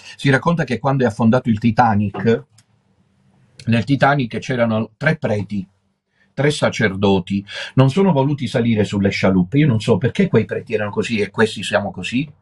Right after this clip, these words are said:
Questi tre preti, quando hanno visto che la nave stava affondando e non c'era più rimedio, è tutto documentato, eh, hanno chiesto al comandante il permesso di celebrare la messa per, eh, i passeggeri che erano in sti-,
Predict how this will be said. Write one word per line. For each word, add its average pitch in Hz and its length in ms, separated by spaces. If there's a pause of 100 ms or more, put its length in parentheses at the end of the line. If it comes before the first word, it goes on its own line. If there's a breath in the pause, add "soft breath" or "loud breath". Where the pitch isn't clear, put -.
(720 loud breath)
Questi 196 340
tre 139 200
preti, 110 460
quando 139 260
hanno 123 160
visto 123 300
che 113 100
la 110 80
nave 123 240
stava 120 240
affondando 117 520
e 113 40
non 107 120
c'era 127 260
più 120 160
rimedio, 101 680 (200 soft breath)
è 123 140
tutto 175 260
documentato, 110 840
eh, 127 160 (440 loud breath)
hanno 151 260
chiesto 156 360
al - 80
comandante 139 600
il 123 120
permesso 127 480
di 113 120
celebrare 113 520
la 107 100
messa 120 440
per, 113 280
eh, 107 200
i 104 260
passeggeri 120 580
che 110 120
erano 107 180
in 107 80
sti-, - 260